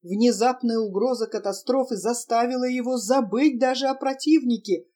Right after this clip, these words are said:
Он включил передние тормозные ракеты и, повиснув на ремнях, изо всех сил навалился на штурвал аварийного разворота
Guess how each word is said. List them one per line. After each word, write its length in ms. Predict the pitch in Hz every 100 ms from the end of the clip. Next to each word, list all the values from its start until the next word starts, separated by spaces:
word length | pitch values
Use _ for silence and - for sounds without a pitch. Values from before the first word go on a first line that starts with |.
| _ -
Он 200 | 302 294
включил 540 | 277 269 285 - 269
передние 720 | 226 277 269 247 233 196 233 247
тормозные 720 | 247 233 233 240 226 240 202
ракеты 720 | 185 180 285 294 285 262 _ _ _ -
и, 120 | 254
повиснув 720 | 247 233 208 254 240 - 196 180
на 140 | 196
ремнях, 600 | 175 175 175 269 285 - _
изо 320 | - 240 214 196
всех 300 | - 185 180
сил 360 | - 285 254
навалился 720 | 196 196 185 190 262 254 233
на 180 | 220 240
штурвал 720 | 277 - 220 185 180 226 262 262
аварийного 680 | 208 190 190 214 190 175
разворота 920 | 185 185 156 175 175 202 254 254 240